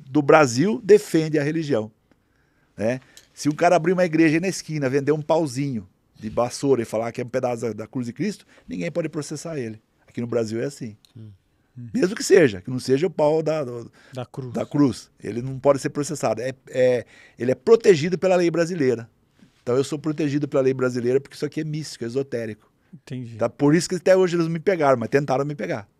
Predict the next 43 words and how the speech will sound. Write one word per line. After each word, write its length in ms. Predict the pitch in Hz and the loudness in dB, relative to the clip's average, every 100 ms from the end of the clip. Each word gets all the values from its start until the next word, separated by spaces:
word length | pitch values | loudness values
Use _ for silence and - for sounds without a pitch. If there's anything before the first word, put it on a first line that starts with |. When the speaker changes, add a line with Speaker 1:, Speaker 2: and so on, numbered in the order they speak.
| _ | _
Speaker 3:
Mas 200 | 143 143 | -4 -2
isso 120 | 156 170 | -2 -4
é 60 | |
cem 180 | 156 214 | -4 -4
por 120 | 202 | -4
cento 240 | - 208 208 | -4 -2 -2
esotérico, 640 | 170 190 156 135 131 139 | -2 -4 -4 -4 -6 -10
então? 240 | 135 113 | -10 -10
Speaker 1:
Sempre. 480 | 107 - 117 95 - | -12 -2 0 0 -6
Isso 120 | - 117 | -12 -4
Speaker 3:
Que 40 | |
Speaker 1:
aqui 80 | 135 | -2
é 40 | |
esotérico. 280 | 131 - 180 185 | 0 2 4 4
Speaker 3:
maravilhoso. 500 | 156 156 151 123 110 - - 233 202 | 4 2 2 -2 -6 -14 -2 0 4
Speaker 1:
É, 80 | 233 | 4
apesar 340 | - 147 156 | 4 4 4
de 80 | - | 2
ser 160 | 185 170 | 0 2
científico, 520 | 175 151 175 165 160 | 0 0 0 0 0
não 140 | 147 | 2
é 60 | 143 | 2
científico 580 | 143 110 135 165 147 120 | 2 0 2 2 -2 -2
e 40 | |
tal. 60 | 156 | 2
Speaker 3:
Não 300 | 180 214 185 | 4 6 6
é, 220 | 156 127 | 4 2
não 180 | 127 - | -2 0
Speaker 1:
Não 100 | 180 | 2
é, 120 | 117 | 0
Speaker 3:
é. 40 | 123 | 2
Speaker 1:
não 80 | 127 | 0
é 60 | |
científico. 480 | - - 156 123 135 | 0 -4 -8 -6 -4
Speaker 3:
Não 180 | 143 131 | -4 -2
é. 80 | 117 - - - - - - | -2 -4 -4 -6 -6 -10 -8
Deixa 180 | - 202 | 4 4
eu 80 | |
ver 160 | 156 170 | 8 8
aqui 240 | 160 - | 6 4
as 140 | 151 - | 2 2
placas 500 | - 160 143 147 135 | 2 4 4 0 -2
aqui. 320 | 143 151 143 | -4 -2 -6